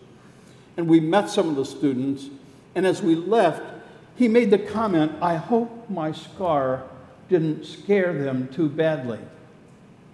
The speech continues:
This scar was fifty years old. I had no idea he was so self-conscious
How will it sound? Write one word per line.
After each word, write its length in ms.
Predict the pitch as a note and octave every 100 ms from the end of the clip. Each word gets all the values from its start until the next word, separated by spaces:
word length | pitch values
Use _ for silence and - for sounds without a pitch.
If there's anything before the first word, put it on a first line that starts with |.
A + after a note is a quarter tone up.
| - - - - - - - - - - - - - - -
This 220 | C#4 -
scar 640 | - G#3+ C4 G#3+ - E3 - - - - - - - - -
was 160 | G#3 G3+
fifty 420 | - A#3+ - B3+
years 380 | G#3+ A#3 A#3 C4+
old. 520 | D4 D4+ A2 - - - - - - - - - - -
I 160 | A#3+ C#4
had 420 | G#3 G3+ E3 D3+
no 540 | E3 F#3+ A3 A3+ A3+ F3
idea 840 | D#3+ D#3 C3+ A3 A3 B2 C3+ E3 - -
he 180 | - G#3+
was 260 | F#3 E3+ -
so 260 | F#3+ E3+
self-conscious 1160 | D#3 - G3 F3 - - C4+ C4 - A#2 D#3 -